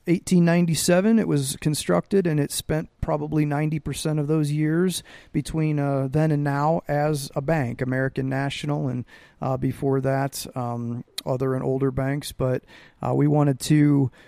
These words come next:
keep with the heritage of the space while also obviously making it functional and refurbished, uh, for modern service. So some of those unique touches, like the bank vault door that hangs behind our back bar,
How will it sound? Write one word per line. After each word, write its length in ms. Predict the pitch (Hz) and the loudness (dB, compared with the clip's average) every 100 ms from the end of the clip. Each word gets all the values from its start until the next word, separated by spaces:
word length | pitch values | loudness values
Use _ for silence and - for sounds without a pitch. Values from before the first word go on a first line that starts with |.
| _ _ _ | _ _ _
keep 240 | - 214 196 | 2 2 4
with 160 | 185 | 0
the 120 | - 151 | 2 0
heritage 540 | 165 180 208 226 190 | 2 4 4 2 0
of 180 | - 196 | -2 0
the 100 | 214 | 0
space 520 | - 214 214 220 - | 2 4 4 4 0
while 560 | 156 151 156 156 151 - | 2 4 4 4 0 0
also 380 | 165 160 - 151 | 0 0 2 2
obviously 420 | 147 151 - 151 | 2 0 0 2
making 360 | 143 143 147 139 | 4 2 2 -2
it 120 | - | -2
functional 680 | 151 147 - 143 135 127 - | 0 0 2 2 2 0 -2
and 160 | 139 131 | -2 0
refurbished, 720 | 135 - 139 135 131 - - - | 0 0 2 2 0 -4 -10 -4
uh, 160 | 120 | -4
for 180 | - 135 | -2 -2
modern 420 | 127 131 127 123 113 | 0 2 0 -2 -4
service. 480 | - 135 117 113 | -2 -2 -2 -4
So 420 | - - 127 127 120 - - - | -4 -2 0 -2 -4 -14 -20 -2
some 260 | - 156 | 4 6
of 80 | 151 | 8
those 240 | 151 143 | 8 8
unique 400 | 143 143 143 - | 6 6 4 2
touches, 420 | - 143 - 147 135 | 0 0 2 0 2
like 220 | 135 - | 0 0
the 80 | 127 | -2
bank 300 | 135 131 131 | 0 0 0
vault 340 | 131 143 - | 4 4 4
door 220 | 123 123 | 2 4
that 120 | 127 | 2
hangs 280 | 123 127 127 | 0 0 0
behind 340 | 127 123 123 120 | 0 0 0 0
our 80 | |
back 380 | 123 127 143 _ | 0 0 0 _
bar, 340 | 127 127 131 | 2 4 2